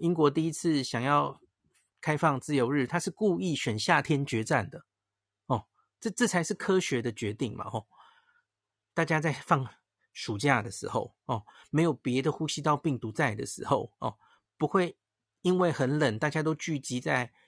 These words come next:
屋内，然后互相交替传染的时候，要决战就在夏天决战。这个才是科学的决定，哦。那中国大陆现在这个整-，很显然不是只是基于科学的决定，是大家已经受不了了，然后是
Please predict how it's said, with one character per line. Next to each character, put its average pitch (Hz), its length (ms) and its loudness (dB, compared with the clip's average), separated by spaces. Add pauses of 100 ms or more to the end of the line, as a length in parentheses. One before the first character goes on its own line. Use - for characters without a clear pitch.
(220)
屋 160 240 4
内， 151 260 2
然 120 140 2
后 151 120 2
互 156 160 2
相 143 220 0
交 156 160 4
替 151 140 0
传 120 180 -2
染 117 160 0
的 117 140 2
时 113 180 -4
候， 131 240 2
要 175 160 2
决 147 180 0
战 170 160 0
就 160 120 0
在 165 100 0
夏 165 240 2
天 135 240 0
决 120 160 -6
战。 - 220 -10 (1080)
这 202 120 0
个 190 120 4
才 139 220 0
是 160 180 -2
科 165 320 -2
学 127 220 -2
的 117 100 -2
决 110 200 -6
定， 117 280 -4
哦。 120 160 -6 (720)
那 147 200 0
中 165 160 0
国 165 80 4
大 160 140 6
陆 160 100 6
现 165 160 0
在 156 80 0
这 156 80 -2
个 147 100 0
整-， 113 240 -2 (480)
很 156 180 4
显 139 200 2
然 127 200 0
不 135 100 -6
是 170 160 -2
只 110 220 -6
是 143 140 -4
基 143 200 0
于 117 120 2
科 127 220 -4
学 117 180 -4
的 127 80 -16
决 - 200 -16
定， - 180 -12
是 180 100 -8
大 190 120 2
家 180 140 4
已 135 60 4
经 151 120 -2
受 151 220 4
不 135 160 2
了 117 220 -2
了， - 180 -18 (500)
然 135 140 4
后 160 120 6
是 147 340 2